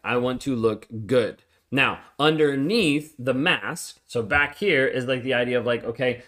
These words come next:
this is good, this is bad, okay? Right, wrong, or indifferent, but this is good, this is bad.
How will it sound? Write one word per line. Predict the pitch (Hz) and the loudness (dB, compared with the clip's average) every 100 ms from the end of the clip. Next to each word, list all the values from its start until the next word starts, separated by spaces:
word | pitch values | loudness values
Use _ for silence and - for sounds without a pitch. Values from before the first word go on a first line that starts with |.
| - | -6
this | 107 151 | 0 0
is | 190 165 | -2 -4
good, | 151 160 135 175 - _ _ - | 2 4 4 -2 -14 _ _ -8
this | 113 147 147 | 2 2 2
is | 135 | -4
bad, | 110 120 82 - _ _ _ - | -4 -4 -6 -12 _ _ _ -16
okay? | 107 107 120 120 | -8 -4 -4 -4
Right, | 113 123 | -2 0
wrong, | 143 151 | 0 0
or | 170 | 0
indifferent, | 160 123 131 - | 0 0 -2 -4
but | 117 | -4
this | 123 151 | -4 -4
is | 139 | -2
good, | 139 131 127 - _ _ _ | 2 2 0 -12 _ _ _
this | 101 117 113 | -4 -2 -2
is | |
bad. | 107 117 92 | -6 -6 -8